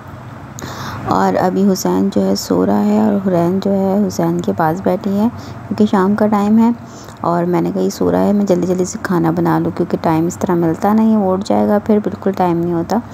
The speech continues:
तो अब फिजा जो है अपने टॉयज़ के साथ उनको गा-, साइकिल पे बिठा के साइकिल चला रही हैं।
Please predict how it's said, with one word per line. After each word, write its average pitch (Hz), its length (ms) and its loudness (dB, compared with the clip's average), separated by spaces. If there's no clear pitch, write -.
तो 180 320 4
अब 170 80 -2
फिजा 196 400 2
जो 208 100 4
है 196 140 0
अपने 196 140 -2
टॉयज़ 175 320 0
के 202 100 -6
साथ 185 180 0
उनको 185 200 -2
गा-, 165 380 2
साइकिल 180 360 0
पे 190 80 2
बिठा 175 300 0
के 220 260 2
साइकिल 185 380 0
चला 196 300 2
रही 214 220 2
हैं। 127 160 2